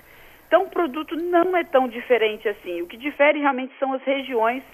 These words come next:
administrativas onde esse produto é encontrado.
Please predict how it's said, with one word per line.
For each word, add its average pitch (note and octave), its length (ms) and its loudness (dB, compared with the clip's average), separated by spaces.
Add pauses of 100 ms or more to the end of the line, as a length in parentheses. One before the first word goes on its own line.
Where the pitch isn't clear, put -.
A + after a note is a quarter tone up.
(340)
administrativas B3+ 1200 0
onde C4+ 180 -4
esse C4+ 160 -6
produto C4 460 2
é C4+ 60 0
encontrado. B3+ 680 4